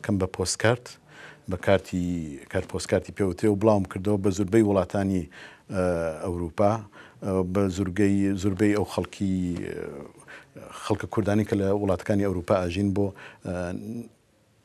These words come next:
پیشاندانی ناسنامەیەکی هونەری کوردی مناڵان و زۆر بە، بە پێخۆشحاڵیەوە خەڵکی زۆر کارەکانیان بە پێخۆشحاڵیەوە، ئە، وەردەگرت بوو، داوایەکی زۆری لەسەر بوو. بەڵام بەداخەوە من هیچ یارمەتیەکی هیچ لایەن نەبوو لەو کاتانە. ئە،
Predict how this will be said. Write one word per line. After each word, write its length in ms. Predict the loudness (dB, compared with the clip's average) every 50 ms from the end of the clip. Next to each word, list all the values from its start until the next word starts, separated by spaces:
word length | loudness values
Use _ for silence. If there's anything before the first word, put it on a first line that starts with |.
| _ _ -4 0
پیشاندانی 540 | 2 2 4 4 6 8 8 8 8 8 8 6
ناسنامەیەکی 720 | 6 4 4 2 2 4 6 6 6 4 2 2 2 2 2 2 2 2
هونەری 320 | 4 4 4 4 4 2
کوردی 380 | -2 -2 -2 -2 2 4 6 6
مناڵان 480 | 6 6 6 6 6 6 4 4 2 0 -4 -8 -14 -18 -18 -20 -16 -10 -4
و 60 | -2 -2 0 0 0 0 -2 -2 -2 -2 -4 -4 -6 -8 -8 -6 -6 -4 0
زۆر 180 | 4 6 6 6 6 4
بە، 80 | 0 0 2
بە 80 | 0 -2
پێخۆشحاڵیەوە 720 | -2 -2 -4 -4 -4 -6 -4 -2 -2 0 2 2 2 0 0
خەڵکی 260 | -2 -4 -4 -4 -2 -4 -2 0
زۆر 140 | -2 -2 -2
کارەکانیان 580 | 0 0 0 0 0 -2 -2 -2 0 0 -2 -4
بە 80 | -6 -6 -6
پێخۆشحاڵیەوە، 680 | -6 -6 -6 -6 -8 -6 -4 -4 -2 0 0 0 -2
ئە، 540 | -4 -10 -18 -18 -18 -20 -18 -12 -6 -4 -2 0 4 6
وەردەگرت 440 | 6 4 4 2 -2 -2 -2 0 0
بوو، 100 | 0 0
داوایەکی 520 | 2 2 2 4 4 2 2 0 0 -2 -2 -2
زۆری 200 | 0 -2 -2 -2 -4
لەسەر 220 | -6 -6 -8 -8 -8
بوو. 140 | -8 -10 -12 -12 -16 -18 -16 -2 4
بەڵام 200 | 6 8 8 8 8
بەداخەوە 420 | 8 8 8 8 8 8 6 6
من 160 | 6 6 4
هیچ 140 | 4 2 4 4
یارمەتیەکی 580 | 4 4 4 4 0 0 0 0 0 0 -2 -2
هیچ 180 | 0 0 0 2 2
لایەن 220 | 2 2 2 2 2 0
نەبوو 160 | 0 0 -2 -4
لەو 100 | -6 -6 -6
کاتانە. 400 | -8 -8 -6 -6 -6 -4 -4 -4
ئە، 580 | -4 -6 -10 -16 -18 -18 -18 -18 -10 -6 -4